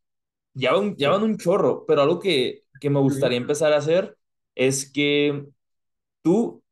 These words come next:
Speaker 1: hagas una pregunta a mi siguiente invitado, que ni tú ni yo sabemos quién es. Bueno, yo ahorita ya sé quién es porque ya lo acabo de agendar, pero no me acuerdo quién es porque agendé como diez para esta semana y la otra. Entonces, haz una pregunta y al
Speaker 2: Normal-,
Speaker 1: final del episodio
Speaker 2: ponle-,
Speaker 1: siguiente,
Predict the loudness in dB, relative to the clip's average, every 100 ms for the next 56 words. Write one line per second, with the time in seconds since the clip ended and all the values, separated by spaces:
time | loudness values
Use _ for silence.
0 | _ -2 0 0 0 2 2 0 -2 -2
1 | -2 0 0 -2 -2 -4 -2 0 0 -2
2 | -12 _ -4 -2 0 -2 0 0 0 0
3 | -2 -4 -2 -2 -4 -4 -2 -2 -2 0
4 | 0 0 -2 -2 -2 -4 -4 -2 -2 0
5 | 0 0 -4 -4 -4 -4 -4 -4 -4 -6
6 | -4 -6 -2 -4 -2 -4 -2 -2 0 0
7 | 0 0 -2 -4 -4 -2 -4 -4 -4 -2
8 | -2 0 0 -2 -10 -10 _ _ _ -4
9 | -2 -2 -2 -4 0 0 2 0 0 0
10 | -2 -4 -10 _ _ _ _ -2 -2 0
11 | 0 0 -2 -4 -20 -10 -4 0 0 0
12 | -6 -18